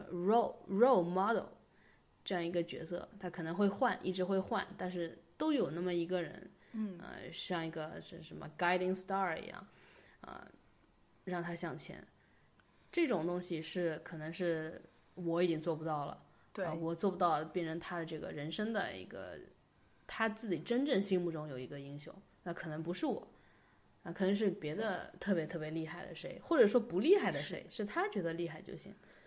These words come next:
Speaker 1: 呃，这样的话，其实对他真的就是成为一个很好的，我，在我看来很不错的一个，
Speaker 2: 对。
Speaker 1: 一个年轻人了。
Speaker 2: 嗯。
Speaker 1: 啊。
Speaker 2: 对，现代心理学也慢慢地把这个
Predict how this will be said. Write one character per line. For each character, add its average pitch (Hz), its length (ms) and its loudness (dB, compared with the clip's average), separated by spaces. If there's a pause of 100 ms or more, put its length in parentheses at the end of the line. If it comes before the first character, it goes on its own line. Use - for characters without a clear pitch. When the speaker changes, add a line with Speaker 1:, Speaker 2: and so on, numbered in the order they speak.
(580)
Speaker 1:
呃， - 240 -10 (220)
这 208 120 0
样 160 180 0
的 156 80 -10
话， - 340 -10 (400)
其 180 120 -4
实 180 60 2
对 190 160 2
他 196 360 -2 (880)
真 190 160 4
的 196 100 4
就 175 120 -2
是 170 280 0 (220)
成 165 240 -6
为 165 120 -2
一 156 100 -2
个 160 160 -2
很 151 220 -10
好 156 200 -4
的， - 380 -12
我， 160 180 -8
在 151 180 -2
我 156 120 2
看 165 200 -8
来 - 240 -12
很 156 220 -8
不 151 120 -10
错 185 180 -4
的 - 160 -8
一 - 40 -14
个， - 380 -12
Speaker 2:
对。 170 80 -8
Speaker 1:
一 - 20 -6
个 156 60 -4
年 156 220 -4
轻 165 120 -10
人 147 140 -10 (100)
了。 - 80 -20 (360)
Speaker 2:
嗯。 175 200 -10 (1300)
Speaker 1:
啊。 - 300 -10 (1400)
Speaker 2:
对， - 100 -16 (560)
现 247 160 0
代 214 140 4
心 202 160 -2
理 185 120 -4
学 170 220 -2
也 160 80 0
慢 196 200 -4
慢 190 160 0
地 165 100 -4
把 160 220 -8
这 180 180 -8
个 170 220 -2